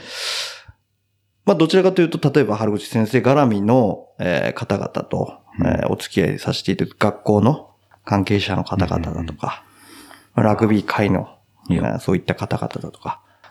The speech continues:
Speaker 1: まあそういったオービーの方とか、
Speaker 2: うん。
Speaker 1: まあそういった方々とお付き合いが多かったですね。
Speaker 2: あ、わあ。
Speaker 1: 僕の場合は。はい。
Speaker 2: いやいや。あん、で、いや、いつもみんなが言うのが、なんか、そういう知識とかも大事ですけど、人、
Speaker 1: はい。
Speaker 2: 人間関係とか、なんか、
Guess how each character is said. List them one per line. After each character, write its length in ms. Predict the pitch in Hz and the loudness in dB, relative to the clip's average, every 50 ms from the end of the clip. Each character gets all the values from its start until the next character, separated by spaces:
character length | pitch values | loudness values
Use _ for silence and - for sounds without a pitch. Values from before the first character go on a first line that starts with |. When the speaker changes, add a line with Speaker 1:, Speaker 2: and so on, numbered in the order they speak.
| _ - | _ 0
Speaker 1:
ま 60 | - | 0
あ 20 | 120 | 2
そ 140 | - 131 120 | 4 4 4
う 40 | |
い 40 | 117 | 4
っ 20 | - | 2
た 480 | - - 113 110 - - - 135 - | 2 2 4 4 4 0 0 0 2
オ 120 | 120 113 107 | 2 2 4
ー 20 | |
ビ 100 | 117 110 | 4 4
ー 40 | 104 | 2
の 80 | 101 | 2
方 220 | - - - - - | 2 0 -4 -4 -6
と 100 | - - | -8 -8
か、 180 | - - - | -8 -6 -4
Speaker 2:
う 20 | 85 | -4
ん。 260 | 85 85 82 76 71 - - _ _ - | -4 -6 -8 -10 -12 -16 -20 _ _ -2
Speaker 1:
ま 60 | - | -2
あ 20 | |
そ 140 | 131 - 165 | 2 2 0
う 20 | 175 | 2
い 0 | |
っ 20 | |
た 100 | - 202 | 2 2
方 160 | 208 190 - | 4 4 4
々 200 | - 143 - 110 | 4 4 2 0
と 160 | - - 98 | 0 2 2
お 60 | 98 98 | 2 0
付 120 | - - | -2 -2
き 100 | - 110 | 0 0
合 40 | 101 | 2
い 40 | 107 | 2
が 60 | 101 | 0
多 60 | 95 | 0
か 100 | - - | 0 -2
っ 20 | - | -4
た 140 | - - - | -4 -4 -6
で 80 | - - | -4 -2
す 100 | - 139 | 0 2
ね。 380 | 147 160 165 170 165 165 - 120 | 4 4 4 4 4 4 2 0
Speaker 2:
あ、 100 | 107 90 | -2 -4
わ 100 | 85 98 | -4 -2
あ。 20 | |
Speaker 1:
僕 120 | 104 98 117 | 0 2 2
の 100 | 113 104 | 2 2
場 100 | - - | 0 -2
合 160 | - - - | 0 0 0
は。 120 | - - | 0 0
は 340 | - - - 113 107 107 95 | -2 -2 0 0 2 2 2
い。 20 | 82 | 2
Speaker 2:
い 40 | |
や 40 | 73 85 | 0 0
い 40 | |
や。 200 | 87 87 - - _ _ _ _ _ _ _ | 0 -2 -2 -4 _ _ _ _ _ _ _
あ 240 | - 85 85 82 82 | -2 0 2 4 4
ん、 220 | 82 78 78 78 _ _ - _ - - - - - _ _ _ | 2 0 -2 -4 _ _ -20 _ -20 -20 -20 -20 -20 _ _ _
で、 180 | - 87 82 82 | -2 0 0 2
い 20 | |
や、 260 | 82 80 80 - - _ | 0 0 -2 -6 -10 _
い 100 | - 90 | -2 -2
つ 160 | 85 - - 95 | -2 0 2 2
も 260 | 92 85 76 64 - - - - | 4 4 2 0 -4 -8 -6 0
み 120 | 87 87 | 2 2
ん 80 | 85 82 | 4 4
な 180 | 85 85 80 | 4 2 2
が 140 | 82 80 78 | 2 2 0
言 240 | 80 80 82 82 82 | 0 0 0 2 2
う 20 | |
の 100 | 80 80 | 2 2
が、 160 | 80 82 80 | 2 0 0
な 120 | - 85 82 | 0 0 -2
ん 60 | 78 | -2
か、 220 | - - - - _ _ _ _ _ _ | -2 -4 -8 -8 _ _ _ _ _ _
そ 140 | - - - | -4 0 0
う 40 | 85 | 0
い 20 | |
う 40 | - | 0
知 120 | - - 110 | 2 -2 -2
識 220 | - - - - | -2 -4 -8 -4
と 80 | - 85 | -2 0
か 100 | 92 95 | 2 4
も 140 | 104 113 | 2 2
大 180 | - 95 90 87 | 2 2 0 0
事 120 | 82 92 | 0 -2
で 80 | 87 87 | -4 -6
す 100 | - - | -6 -2
け 100 | - 104 | -2 0
ど、 280 | 107 131 131 - - _ - | 2 2 0 0 -4 _ -18
人、 180 | - - 110 | -12 -6 -2
Speaker 1:
は 60 | 110 107 | -2 -2
い。 100 | 156 - | 0 2
Speaker 2:
人 180 | 92 95 92 87 | 2 4 4 4
間 220 | 85 98 92 85 | 2 2 2 2
関 220 | - - 92 90 | 2 2 0 0
係 180 | 85 - 85 76 | 2 0 0 0
と 100 | - 87 | 0 -2
か、 140 | - - 92 | 0 0 2
な 120 | 92 85 76 | 2 2 0
ん 40 | |
か、 180 | 73 - - | 0 -4 -6